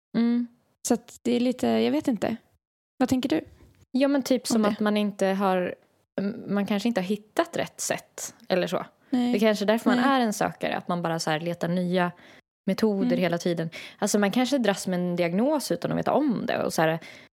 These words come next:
Speaker 1: försöker
Speaker 2: Mm.
Speaker 1: på alla möjliga olika sätt så här, lösa typ det här livet. Så här, hur, alla andra verkar
Speaker 2: Mm.
Speaker 1: ju klara av att leva det här livet. Liksom, så här.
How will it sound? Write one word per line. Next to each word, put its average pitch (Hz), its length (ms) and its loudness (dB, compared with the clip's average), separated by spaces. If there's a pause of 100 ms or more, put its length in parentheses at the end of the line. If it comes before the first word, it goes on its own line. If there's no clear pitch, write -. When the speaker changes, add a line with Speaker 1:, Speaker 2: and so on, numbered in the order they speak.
(220)
Speaker 1:
försöker 208 300 2
Speaker 2:
Mm. 262 120 0
Speaker 1:
på - 60 0
alla 220 260 4
möjliga 185 320 0
olika 160 240 -4
sätt - 300 -4
så - 100 0
här, 143 280 2 (460)
lösa 196 580 0
typ - 320 -10
det 165 60 -6
här 156 140 -2
livet. 190 480 -2
Så - 60 -4
här, 151 100 -2
hur, 180 240 -2 (120)
alla 190 200 2
andra 190 260 0
verkar 233 140 2
Speaker 2:
Mm. 156 120 0
Speaker 1:
ju 151 220 -2 (260)
klara 190 320 4
av 202 80 2
att 156 60 -4
leva 135 160 -2
det - 60 0
här - 80 -4
livet. - 300 -6
Liksom, - 260 -6
så - 80 -6
här. - 100 -8